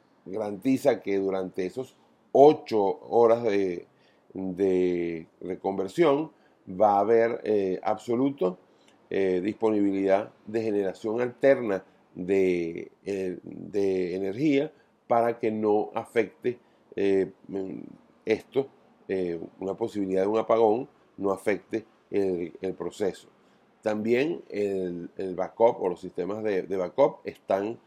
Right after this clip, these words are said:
eh, bastante bien listos para que, para estas horas que vamos a, a estar sin, eh, banca. Hay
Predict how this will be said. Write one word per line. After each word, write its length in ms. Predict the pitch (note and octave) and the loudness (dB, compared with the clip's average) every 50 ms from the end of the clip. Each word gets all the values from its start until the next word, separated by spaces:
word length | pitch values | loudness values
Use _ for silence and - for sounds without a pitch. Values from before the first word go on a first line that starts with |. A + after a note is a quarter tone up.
| _ _ _ _ _ _ _ | _ _ _ _ _ _ _
eh, 320 | G#2+ G#2 G2+ G2 F#2+ F#2 F2 | 2 4 4 4 4 2 -2
bastante 840 | - - F#2+ F2 F#2 - - - A2+ A2 G2+ - - A#2 A#2 A#2 F#2+ - _ _ - | -4 -6 -6 -6 -6 -6 -2 0 0 0 0 0 0 0 0 0 -2 -6 _ _ -18
bien 640 | - F#2 G2 A2 A2 A2 A2 A#2+ C#3 C#3 A#2+ - - - - - - | -14 -8 -2 0 2 4 4 2 0 -2 -4 -8 -10 -14 -16 -14 -10
listos 640 | - G2+ G#2 A#2 B2+ A#2+ - - - C#3+ D3+ D3 - - | -8 -4 -2 0 0 -2 -4 -4 -2 -2 -2 -2 -2 0
para 280 | - G2+ F#2+ F#2+ - | 2 2 2 2 0
que, 260 | - F2 F#2 E2+ C2 D2+ _ | -2 -4 -4 -4 -6 -10 _
para 380 | - G2 F#2 F#2+ F#2 F2+ F2 E2+ F2 - - - - - | -2 -2 0 0 0 -2 -4 -6 -8 -12 -16 -16 -14 -12
estas 400 | - G2 - _ G#2+ G#2+ - - _ _ _ _ _ _ | -12 -12 -6 _ -6 -6 -6 -10 _ _ _ _ _ _
horas 420 | - A#2 A#2 A#2 A#2+ B2 A#2+ - - | 6 6 8 8 6 4 -2 -8 -6
que 120 | - G2+ F#2+ | -2 0 0
vamos 280 | F#2+ F2+ F2+ F#2+ G2 A2 | 0 0 0 -2 -4 -6
a, 120 | G#2 F#2+ - - F2+ | -6 -8 -8 -10 -14
a 20 | |
estar 380 | E2+ - - F2+ F2+ F2 F2 - _ _ _ _ _ _ | -12 -6 -4 -4 -4 -4 -6 -8 _ _ _ _ _ _
sin, 380 | _ - - A#2 A#2 A#2 A#2+ A#2+ G#2+ | _ -8 -4 -4 -2 -2 -2 -2 -4
eh, 220 | G2 F#2+ F#2 F2 E2+ | -4 -4 -6 -8 -8
banca. 560 | E2+ - F#2+ F#2+ F#2 F2+ E2+ D#2+ - - - - _ _ _ _ _ _ _ _ _ _ _ _ _ _ _ | -4 -2 -2 0 -2 -2 -6 -8 -12 -16 -20 -20 _ _ _ _ _ _ _ _ _ _ _ _ _ _ _
Hay 160 | F#2+ F#2+ | -6 -6